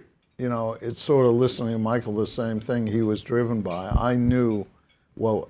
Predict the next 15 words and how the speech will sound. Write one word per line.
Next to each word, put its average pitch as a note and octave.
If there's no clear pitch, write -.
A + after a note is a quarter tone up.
what A2
I G#2
was G2
passionate E2
about. C2+
And, G#2+
um, G2+
so A#2
I A#2+
try B2
to A#2+
go A#2
on A#2+
a A2+
path G#2